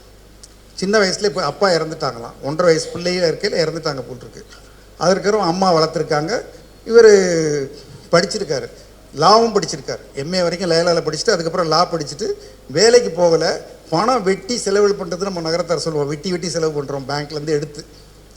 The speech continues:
செக்கு கொடுத்து விட்டுருக்காரு. செக் எடுத்துட்டு போய் பேங்க்ல வேலைக்காரன் பணத்தை வாங்கின்னு வர்றான். வர்றவன் முகம் சரியில்லை.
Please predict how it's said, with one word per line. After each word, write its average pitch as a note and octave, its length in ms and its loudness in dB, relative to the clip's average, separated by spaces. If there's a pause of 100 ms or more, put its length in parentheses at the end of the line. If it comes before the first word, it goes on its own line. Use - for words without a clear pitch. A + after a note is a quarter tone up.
(480)
செக்கு A3 280 4
கொடுத்து F#3+ 280 -2
விட்டுருக்காரு. C#3+ 380 -6 (500)
செக் F#3 200 -2
எடுத்துட்டு G#3+ 400 6
போய் F3+ 160 2
பேங்க்ல G3+ 300 2
வேலைக்காரன் F3+ 480 2
பணத்தை F#3 320 -6
வாங்கின்னு E3+ 260 -2
வர்றான். C3+ 260 -6 (640)
வர்றவன் G#3+ 380 6
முகம் F#3 240 0
சரியில்லை. D#3 500 -2